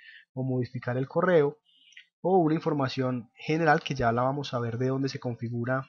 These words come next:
de manera global. Tenemos también la configuración global, muy importante y tener presente esta configuración,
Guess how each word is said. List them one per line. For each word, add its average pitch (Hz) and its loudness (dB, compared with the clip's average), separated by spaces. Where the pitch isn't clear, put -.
de 127 -4
manera 120 -2
global. 160 2
Tenemos 135 0
también 127 0
la 147 2
configuración 123 -4
global, 156 4
muy 131 -2
importante 135 -4
y 123 -4
tener 120 -8
presente 143 0
esta 139 -4
configuración, 143 -4